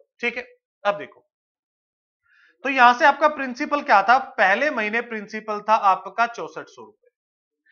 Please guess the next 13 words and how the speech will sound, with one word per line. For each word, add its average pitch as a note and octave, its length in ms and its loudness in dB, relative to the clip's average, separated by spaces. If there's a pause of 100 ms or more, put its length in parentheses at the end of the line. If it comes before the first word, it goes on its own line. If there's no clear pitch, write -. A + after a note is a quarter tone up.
(240)
आपने A3 520 2
इसमें B3 380 -6
से B3 240 -8
क्या A3+ 260 2
किया, F#3 300 -8 (600)
आपने A3 400 2
इसमें A#3+ 300 -8
से C#4 160 -6
बाईस G#3 360 -2
सौ A#3+ 100 -4
रुपए A#3+ 240 -6
दे D#3 180 -12
दिए। A2 240 -20